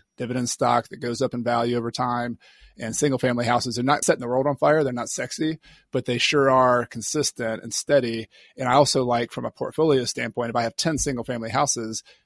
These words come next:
I can prune that portfolio. I can sell off one or two. Whereas if I had that same amount of equity in one big multifamily property, that's like having the Titanic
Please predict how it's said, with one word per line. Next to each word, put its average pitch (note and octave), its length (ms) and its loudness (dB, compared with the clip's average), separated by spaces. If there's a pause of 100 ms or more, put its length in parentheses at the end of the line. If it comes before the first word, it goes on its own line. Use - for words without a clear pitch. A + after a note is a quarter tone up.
(180)
I B2 140 0
can A#2 220 -4
prune D#3 340 0
that - 200 -6
portfolio. B2 460 0
I G2 80 -6
can A2+ 100 -10
sell B2 200 0
off A#2+ 160 0
one B2 140 -6
or A2+ 80 -8
two. A#2+ 400 0 (320)
Whereas B2+ 200 -2
if B2 60 -4
I B2+ 60 2
had B2 120 4
that G#2+ 120 -4
same D3+ 180 2
amount C3 260 0
of A#2 60 0
equity C#3+ 300 0
in A#2 120 -4
one B2 220 -2
big A#2+ 180 -4
multifamily C3+ 560 -4
property, E3+ 460 0 (240)
that's C3+ 140 -4
like C3 140 2
having B2 200 -2
the A#2 80 -6
Titanic A#2 720 -4